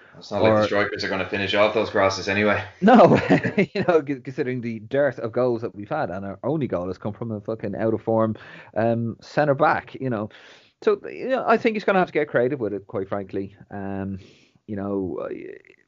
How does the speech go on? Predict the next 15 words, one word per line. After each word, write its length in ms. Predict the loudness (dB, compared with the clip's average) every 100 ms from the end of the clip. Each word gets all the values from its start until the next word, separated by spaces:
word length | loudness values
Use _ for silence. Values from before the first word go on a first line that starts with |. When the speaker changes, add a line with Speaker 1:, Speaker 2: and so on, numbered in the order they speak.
| _ _ -20 -2
Speaker 2:
you 160 | 2
got 160 | 2 2
Nathan 300 | 2 0 -2
Collins 460 | 0 2 0 -2
in 100 | -6
there. 100 | -4
You, 160 | -4 -6
you, 160 | -8 -4
you're 80 | -2
probably 220 | 2 2
gonna 120 | 2 0
have 120 | -2
a 20 |
very 440 | -2 -2 -2 -6 -12 _ _
inexperienced 840 | -12 -10 -6 -2 -2 -4 -10 -20